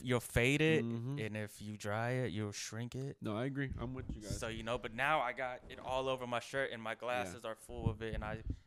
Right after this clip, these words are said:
Speaker 1: it's all in my nose, and it's not a, uh, not a good smell, honestly. But anyway, though, so he puts, tries to drink it. I, anyway, I just ended up drinking it. I'm like, "I fuck you then."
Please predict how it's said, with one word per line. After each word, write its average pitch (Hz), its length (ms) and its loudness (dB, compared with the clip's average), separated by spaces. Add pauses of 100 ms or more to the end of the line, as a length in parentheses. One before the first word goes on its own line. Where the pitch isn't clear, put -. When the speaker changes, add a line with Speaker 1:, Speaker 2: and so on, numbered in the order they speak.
(120)
Speaker 1:
it's - 80 -8
all 120 180 2
in 117 60 2
my 104 140 0
nose, 104 460 0
and 101 280 -10
it's - 460 -8 (120)
not 131 300 0
a, 117 160 0 (1400)
uh, 165 320 10
not 175 180 6
a 170 60 6
good 147 220 8
smell, 143 320 6
honestly. 107 500 2 (340)
But 123 120 4
anyway, 127 300 8
though, 117 200 6
so 117 400 4
he 123 180 2
puts, - 480 -6
tries 120 280 4
to 110 80 -4
drink 104 260 -2
it. - 80 -6
I, 127 140 6
anyway, 120 300 4
I 113 120 6
just 113 360 -4
ended 127 160 0
up 113 100 -2
drinking 117 280 0
it. 117 80 0
I'm 104 140 -2
like, 98 120 -2
"I 98 80 -2
fuck - 260 0
you 101 80 -6
then." 98 220 -6